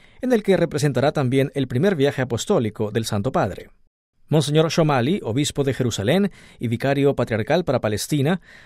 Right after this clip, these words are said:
acompañará a este grupo de jóvenes procedentes de Israel, Belén y Ramala, junto al padre Asís Jalavé, asistente eclesial para la juventud en Palestina y párroco de Taibé. La delegación tiene prevista una primera etapa cerca de Río de Janeiro para realizar una semana espiritual y cultural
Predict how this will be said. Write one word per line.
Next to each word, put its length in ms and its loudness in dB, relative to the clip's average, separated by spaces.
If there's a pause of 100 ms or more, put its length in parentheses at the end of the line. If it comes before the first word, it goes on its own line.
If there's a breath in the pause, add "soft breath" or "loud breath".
acompañará 580 2
a 60 0
este 160 -2
grupo 260 0
de 80 2
jóvenes 400 0
procedentes 580 -2
de 60 0
Israel, 600 -2
Belén 360 0
y 60 -4
Ramala, 520 -2 (260 loud breath)
junto 280 2
al 80 0
padre 380 2
Asís 340 -2
Jalavé, 520 -2 (200)
asistente 460 -2
eclesial 380 0
para 140 -2
la 100 -2
juventud 460 -2
en 120 -2
Palestina 580 0 (400 loud breath)
y 80 0
párroco 460 2
de 100 -2
Taibé. 520 -2 (440)
La 140 2
delegación 540 2
tiene 220 0
prevista 460 0
una 140 2
primera 340 0
etapa 400 0
cerca 320 -2
de 100 0
Río 200 2
de 100 2
Janeiro 460 2
para 280 0
realizar 540 0
una 180 -2
semana 340 -2
espiritual 520 -2
y 60 0
cultural 520 0